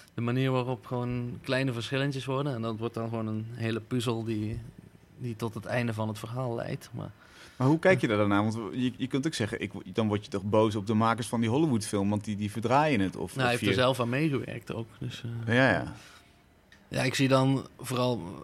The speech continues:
Speaker 1: in het geval van die Hollywood zie ik praktische bezwaren. Dat gewoon misschien vijf karakters is makkelijker, eh, te verwerken in een verhaallijn als zes.
Speaker 2: Ja, en
Speaker 1: Of,
Speaker 2: goedkoper.
Speaker 1: eh, precies. Eh, en zo waren er in die film wel meer soort van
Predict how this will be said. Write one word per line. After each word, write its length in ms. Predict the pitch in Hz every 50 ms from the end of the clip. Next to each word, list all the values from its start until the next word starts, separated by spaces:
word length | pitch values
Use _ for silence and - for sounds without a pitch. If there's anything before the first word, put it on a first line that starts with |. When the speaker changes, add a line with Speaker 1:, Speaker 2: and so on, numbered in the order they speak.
| _ -
Speaker 1:
in 100 | - 127
het 120 | 123 113 -
geval 240 | - 113 120 123
van 100 | 120 120
die 80 | 120 113
Hollywood 340 | 117 120 127 127 120 123 120 -
zie 140 | - 120
ik 100 | 117 107
praktische 440 | - - 127 127 - - 120 - -
bezwaren. 500 | 113 117 110 117 120 117 117 117 107 107
Dat 140 | 110 110 107
gewoon 280 | - 110 107 110 113 113 120 -
misschien 340 | 120 110 - - 113 113 110
vijf 280 | 107 120 117 117 -
karakters 480 | - 113 110 110 120 117 - - 120 113
is 140 | 113 107 -
makkelijker, 540 | 117 120 117 - - 117 117 107 110 113 107 104 104 - -
eh, 680 | - - 107 110 110 113 113 113 110 110 110 110 117 120 -
te 120 | - 120
verwerken 480 | 107 113 117 120 120 117 110 - 120 113
in 140 | 117 120 117
een 120 | 117 113
verhaallijn 600 | 110 110 113 117 117 117 117 113 113 110 110 107
als 140 | 101 107 -
zes. 340 | - 117 110 113 - - - -
Speaker 2:
Ja, 280 | - 127 113 95 80 87 - - -
en 160 | - - 98 120
Speaker 1:
Of, 120 | 107 -
Speaker 2:
goedkoper. 340 | - 104 101 104 120 117 117
Speaker 1:
eh, 580 | 120 - - - - - - _ _ _ -
precies. 500 | - - 113 - 135 123 110 107 - -
Eh, 460 | - 117 117 117 113 113 113 113 113 113 113 - - - - - - - - - - -
en 140 | - - 127
zo 380 | 127 135 131 131 131 135 135 127
waren 280 | 127 135 131 131 131
er 120 | 131 127 127
in 100 | 131 139
die 80 | 135
film 240 | 123 - 131 127 123
wel 120 | 123 120 120
meer 240 | 123 123 127 127
soort 280 | 117 - 123 117 107 -
van 380 | - 113 113 117 117 113 113